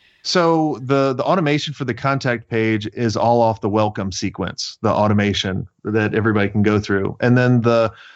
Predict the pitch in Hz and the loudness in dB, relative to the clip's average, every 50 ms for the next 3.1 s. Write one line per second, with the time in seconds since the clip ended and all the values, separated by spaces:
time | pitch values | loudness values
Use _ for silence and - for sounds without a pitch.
0 | _ _ 127 123 117 127 165 190 208 208 160 147 135 131 127 110 123 117 110 120 | _ _ -2 0 2 2 4 4 2 2 0 0 0 0 0 0 -2 -2 -2 -2
1 | 120 117 120 131 143 139 123 127 123 117 113 110 110 110 110 110 110 - 113 113 | -2 0 0 0 0 0 0 0 -2 0 0 2 2 2 2 2 0 0 -2 -4
2 | - 139 127 123 110 - - 110 101 - - - 98 98 110 123 160 185 196 208 | -4 -4 -4 -4 -6 -6 -8 -8 -6 -6 -4 -2 0 0 0 2 2 0 0 -2
3 | 208 | -4